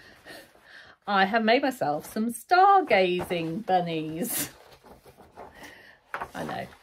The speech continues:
So I've cut out some bunny shapes with felt. And they're little bunnies that are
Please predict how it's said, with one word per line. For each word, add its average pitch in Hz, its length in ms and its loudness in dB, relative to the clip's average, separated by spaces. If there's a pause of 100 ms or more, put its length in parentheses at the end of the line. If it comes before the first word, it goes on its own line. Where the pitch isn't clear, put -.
(220)
So 190 300 6
I've 196 200 0
cut 320 300 2
out 233 320 6 (200)
some 196 480 -2 (100)
bunny 175 300 4
shapes - 920 0 (460)
with 185 220 0
felt. - 640 0 (1900)
And 190 240 0
they're 180 240 6
little 185 320 0
bunnies 170 560 -4
that 165 180 -4
are 160 280 -4